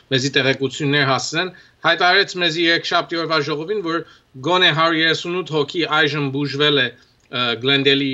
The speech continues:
հիվանդներից, նրանք, որ նշվել էին, հարյուր երեսունութ հոգի, ը, բուժվել է, այլ սիմպտոմներ բան չունեն, որը շատ լավ նշան է։ Դժբախտաբար քսանհինգից ավել, կարծեմ, մահ ենք ունեցել,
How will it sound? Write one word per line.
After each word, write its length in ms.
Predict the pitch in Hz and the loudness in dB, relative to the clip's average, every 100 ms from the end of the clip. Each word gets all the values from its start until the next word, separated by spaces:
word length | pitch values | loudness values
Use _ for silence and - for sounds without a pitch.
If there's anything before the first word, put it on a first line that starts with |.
| 131 | -6
հիվանդներից, 720 | 120 123 127 127 120 120 160 - | -10 -10 -6 -6 -4 -4 -4 -2
նրանք, 320 | 131 135 131 | 0 0 -2
որ 140 | 127 | -4
նշվել 300 | 123 - 123 165 | -4 -4 -2 0
էին, 80 | 151 | 2
հարյուր 220 | 147 143 | 4 6
երեսունութ 500 | 139 135 147 165 143 | 6 2 -4 -4 0
հոգի, 260 | 139 131 131 | 0 0 -2
ը, 500 | 127 - _ 131 123 123 | -4 -20 _ 0 2 2
բուժվել 460 | 117 135 123 131 160 | 2 0 2 2 4
է, 40 | |
այլ 180 | 139 123 | 2 0
սիմպտոմներ 600 | - 139 - 131 127 123 | -2 -6 -4 -4 -2 -2
բան 240 | 120 123 120 - _ - | -2 -4 -6 -14 _ -8
չունեն, 400 | - 131 175 190 | -2 0 2 4
որը 200 | 143 135 | 4 4
շատ 240 | 151 135 | 2 2
լավ 180 | 135 123 | 0 0
նշան 360 | 131 123 123 151 | -2 -4 -2 -2
է։ 40 | 190 - _ | -4 -10 _
Դժբախտաբար 720 | - 151 175 247 - 180 185 202 | -2 2 2 2 0 0 2 0
քսանհինգից 1600 | - 196 175 170 170 170 165 156 156 147 147 131 175 185 190 - | -2 -2 0 2 2 2 2 2 2 2 0 0 -2 -2 -2 0
ավել, 360 | 160 160 170 165 - - | 2 2 2 0 -8 -16
կարծեմ, 420 | - 143 139 156 135 | -2 0 2 2 2
մահ 220 | 147 156 | 2 2
ենք 180 | 143 156 | -2 -2
ունեցել, 460 | 143 135 175 196 | -2 -2 -2 -2